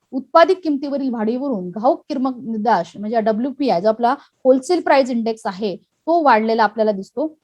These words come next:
होलसेल प्राइस इंडेक्स म्हणजे काय की जो manufacturing of goods and services करतो त्याच्या एंडवरून, होलसेलरच्या point of view वरून जे इन्फ्लेशन कॅल्क्युलेट केलं जातं त्याला होलसेल प्राइस इंडेक्स असं म्हणतात.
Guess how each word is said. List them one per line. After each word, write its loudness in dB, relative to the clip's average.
होलसेल 0
प्राइस 2
इंडेक्स -2
म्हणजे -4
काय -2
की -10
जो -4
manufacturing -4
of -6
goods -8
and -2
services -6
करतो -4
त्याच्या -2
एंडवरून, 2
होलसेलरच्या -4
point -2
of -4
view 2
वरून 2
जे 0
इन्फ्लेशन 0
कॅल्क्युलेट -2
केलं 0
जातं 0
त्याला 0
होलसेल -2
प्राइस 0
इंडेक्स -6
असं -8
म्हणतात. -2